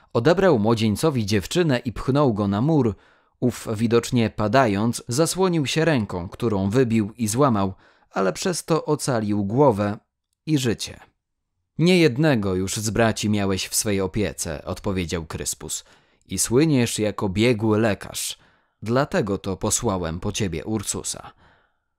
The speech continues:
który to po drodze wyznał mi, iż jeszcze wczoraj gotów był mnie zabić, ale pierwej niż tobie wyznał swój zamiar mnie. Ja zaś, który znam ciebie i twoją miłość do Chrystusa,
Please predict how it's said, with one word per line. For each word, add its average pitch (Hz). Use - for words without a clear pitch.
który 196
to 180
po 151
drodze 143
wyznał 139
mi, 143
iż 147
jeszcze 143
wczoraj 143
gotów 131
był 123
mnie 131
zabić, 107
ale 139
pierwej 131
niż 113
tobie 120
wyznał 117
swój 151
zamiar 107
mnie. 147
Ja 135
zaś, 104
który 110
znam 110
ciebie 98
i 90
twoją 95
miłość 98
do 101
Chrystusa, 117